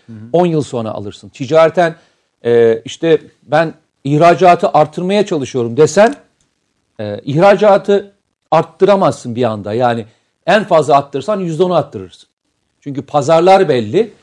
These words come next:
Speaker 2: O pazardaki, e, müşteri portföyleri belli. Senin oradaki rekabetle girip çıkacağın zaman on yıldır. Bu küçük bir malzeme için de geçerli. Yani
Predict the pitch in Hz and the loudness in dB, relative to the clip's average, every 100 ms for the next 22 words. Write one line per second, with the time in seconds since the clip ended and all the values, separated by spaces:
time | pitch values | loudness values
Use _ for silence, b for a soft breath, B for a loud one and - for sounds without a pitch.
0 | b b _ 160 - 143 151 180 165 170 | b b _ -8 -2 -2 2 0 0 -6
1 | 190 175 - 139 135 147 - 165 - 156 | -2 -2 -2 -8 -8 -6 -2 -4 -2 -4
2 | 147 165 165 180 160 117 110 202 - b | -2 -4 -2 -2 0 -2 -2 -8 -10 b
3 | b _ - 180 262 220 170 - 151 151 | b _ -6 -2 0 0 0 -2 -2 0
4 | 180 185 214 214 143 135 170 208 - 160 | 2 4 2 0 -6 -2 -2 -4 -6 -6
5 | 170 190 202 143 107 180 226 202 180 135 | -4 -2 -2 -4 -6 -6 -4 -4 -4 -6
6 | 101 - _ _ _ _ _ _ _ _ | -8 -12 _ _ _ _ _ _ _ _
7 | _ _ _ _ _ - 202 _ - - | _ _ _ _ _ -20 -20 _ -18 -14
8 | 226 233 220 220 226 220 185 117 107 104 | -10 -8 -6 -4 -6 -8 -10 -8 -10 -12
9 | 92 _ _ _ _ _ _ _ - 131 | -20 _ _ _ _ _ _ _ -10 -8
10 | 120 | -6